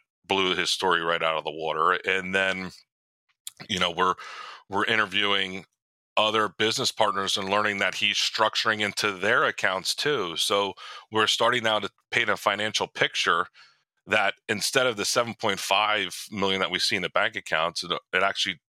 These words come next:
bumped up to ten point two in cash that he had moved through various means.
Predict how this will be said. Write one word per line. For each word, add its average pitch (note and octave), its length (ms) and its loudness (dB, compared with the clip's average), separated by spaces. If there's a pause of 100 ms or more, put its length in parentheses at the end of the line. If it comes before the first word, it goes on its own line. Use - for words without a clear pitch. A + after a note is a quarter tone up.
(160)
bumped G2+ 260 0
up F2+ 140 -2
to - 80 -10
ten F#2 300 -2
point F2 240 -6
two F2 320 0 (480)
in - 180 -2
cash - 520 0
that E2+ 220 0
he G#2+ 200 -2
had F2+ 260 0
moved F2+ 420 -4
through E2+ 140 -8
various E2+ 460 0
means. F#2 440 -4